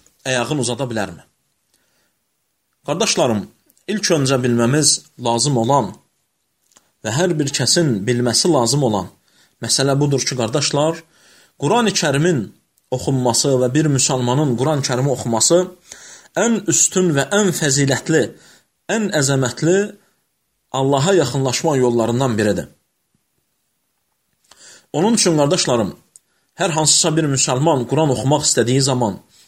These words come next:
istər kişi olsun, istər qadın olsun, öz nəfsini bunun üçün hazırlamalıdır. Və həmçinin tələb olunan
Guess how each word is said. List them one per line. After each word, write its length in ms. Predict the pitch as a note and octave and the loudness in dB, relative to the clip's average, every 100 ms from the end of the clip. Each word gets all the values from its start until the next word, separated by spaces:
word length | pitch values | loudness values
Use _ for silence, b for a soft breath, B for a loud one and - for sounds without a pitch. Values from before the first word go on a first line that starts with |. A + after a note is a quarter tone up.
| b | b
istər 400 | - - E3+ E3 D3+ - | -4 2 2 2 -2 -8
kişi 220 | - - | -6 0
olsun, 400 | E3 C3+ E3 E3 D#3 D#3 - | 0 2 0 0 -2 -6 -6
istər 320 | - C#3+ B2+ | -2 0 2
qadın 300 | A#2 A2+ B2+ | 0 0 0
olsun, 300 | G2+ - F2 - _ _ _ _ _ _ _ _ B B B B B B | 0 -2 -4 -14 _ _ _ _ _ _ _ _ B B B B B B
öz 280 | F#3+ A#3 E3 | 0 2 2
nəfsini 640 | D#3+ C#3+ - D#3+ G3 G#3+ C#3+ | 2 0 -2 0 2 0 0
bunun 340 | D3+ F#3+ D#3+ | 0 2 2
üçün 300 | - E3+ E3 | 2 2 2
hazırlamalıdır. 920 | B2+ B2+ A#2 A#2 A#2 A2+ A2 A2 F2 - _ _ _ _ _ _ _ _ _ _ _ _ _ _ _ _ _ _ _ _ _ _ _ _ _ _ _ _ _ b b b b b | 0 0 0 0 0 2 0 0 -2 -8 _ _ _ _ _ _ _ _ _ _ _ _ _ _ _ _ _ _ _ _ _ _ _ _ _ _ _ _ _ b b b b b
Və 100 | C3 | -2
həmçinin 500 | G3+ A3+ - G3+ G#3+ | 0 0 0 0 -2
tələb 360 | G3+ E3+ F#3+ E3 | -2 0 0 0
olunan 420 | C#3+ D#3+ E3 | 2 2 2